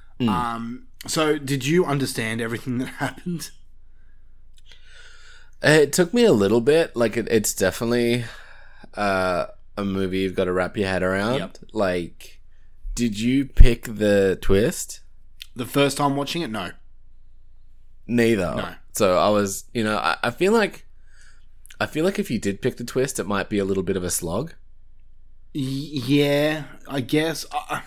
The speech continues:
Speaker 2: I
Speaker 1: But,
Speaker 2: mean, there,
Speaker 1: but
Speaker 2: there's
Speaker 1: that, that's why I was like, I was wondering how it is the second time around.
Speaker 2: Watching it, watching it now, watching it for the second time, there was a lot of evidence
Speaker 1: Mm.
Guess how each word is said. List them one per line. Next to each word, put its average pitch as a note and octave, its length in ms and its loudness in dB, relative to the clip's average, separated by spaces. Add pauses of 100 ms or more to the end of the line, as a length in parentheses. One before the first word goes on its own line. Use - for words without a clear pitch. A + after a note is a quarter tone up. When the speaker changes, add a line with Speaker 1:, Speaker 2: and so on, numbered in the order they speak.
(560)
Speaker 2:
I - 60 4
Speaker 1:
But, - 40 6
Speaker 2:
mean, A#3+ 160 6
there, A#3+ 140 8
Speaker 1:
but - 100 6
Speaker 2:
there's - 220 10
Speaker 1:
that, G3 80 -6
that's D3 180 2
why E3+ 80 2
I D#3+ 80 6
was C3+ 140 4
like, G#2+ 240 4
I G#2 60 4
was A#2 140 4
wondering C3+ 360 2
how B2 180 2
it A2 60 2
is G2+ 160 2
the G2 80 -6
second G2+ 320 -2
time G2 180 -6
around. E2 280 -4
Speaker 2:
Watching G#3 320 -2
it, B3+ 200 -4
watching G3+ 300 -6
it F#3+ 120 -4
now, B2 420 -4 (380)
watching C#3 240 -2
it F3 80 -6
for D#3 60 -6
the C#3 100 -4
second A#2+ 340 -4
time, G2+ 380 -8
there D3 180 6
was D#3+ 140 2
a D#3+ 60 0
lot C#3 180 4
of F3 100 -4
evidence A2+ 600 -6
Speaker 1:
Mm. - 20 -18